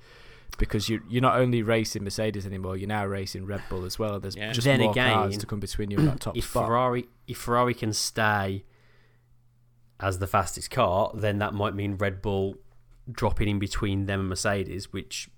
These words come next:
Speaker 3: means all of Ferrari's gains are gonna be that much bigger.
Speaker 1: Yeah, there's still absolutely plenty to play for, isn't there?
Speaker 2: Yeah, definitely.
Speaker 3: Yeah,
Speaker 1: It's,
Speaker 3: I,
Speaker 1: it's
Speaker 3: I
Speaker 1: certainly
Speaker 3: think
Speaker 1: not over.
Speaker 3: right now it looks like it's Hamilton.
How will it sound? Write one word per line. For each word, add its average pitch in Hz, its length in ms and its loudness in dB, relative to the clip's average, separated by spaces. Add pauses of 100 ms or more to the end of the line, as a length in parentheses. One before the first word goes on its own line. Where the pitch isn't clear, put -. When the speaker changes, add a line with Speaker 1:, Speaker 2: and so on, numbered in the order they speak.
(120)
Speaker 3:
means 95 560 -6 (100)
all 101 240 -6
of 95 60 -10
Ferrari's 92 420 0
gains 95 360 -2
are 95 40 -8
gonna 92 180 -4
be 95 380 -4 (720)
that 85 160 -2
much 80 180 -4
bigger. 113 260 -6 (280)
Speaker 1:
Yeah, 117 160 -10 (240)
there's 139 140 4
still 127 460 4 (120)
absolutely 107 580 0
plenty 107 320 2
to - 120 -6
play 101 220 -4
for, 90 180 -8
isn't 95 200 -6
there? - 100 -4
Speaker 2:
Yeah, - 380 -4 (220)
definitely. - 400 -12 (360)
Speaker 3:
Yeah, 117 340 4
Speaker 1:
It's, 113 160 4
Speaker 3:
I, - 40 -6
Speaker 1:
it's 107 80 2
Speaker 3:
I 120 40 4
Speaker 1:
certainly 117 400 4
Speaker 3:
think 110 60 2
Speaker 1:
not 104 200 4
over. 95 320 -2 (480)
Speaker 3:
right 123 300 0
now 131 200 0
it 131 120 0
looks 104 240 -6
like 104 240 0
it's - 120 -6
Hamilton. 101 680 -2